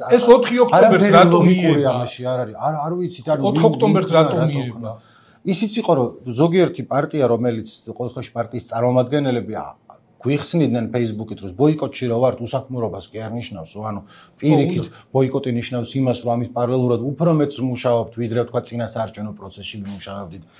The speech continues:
Speaker 2: ამას გავაკეთებთ, ესე ვიზამთ, რომელიც ახლა სათითაოდ არ დამითვლია, ვინსაც წავიდა და რა გააკეთა, მაგრამ არ,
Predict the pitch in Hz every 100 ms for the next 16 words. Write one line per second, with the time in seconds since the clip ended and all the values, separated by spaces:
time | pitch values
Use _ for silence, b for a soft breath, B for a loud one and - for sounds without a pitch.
0 | B B - 135 131 110 123 123 123 117
1 | 127 110 - - - _ 127 - 135 123
2 | 110 123 120 - b b b - 214 233
3 | 175 170 160 175 175 151 123 151 151 175
4 | 160 147 117 123 135 123 123 123 120 120
5 | 117 120 120 117 117 107 107 101 131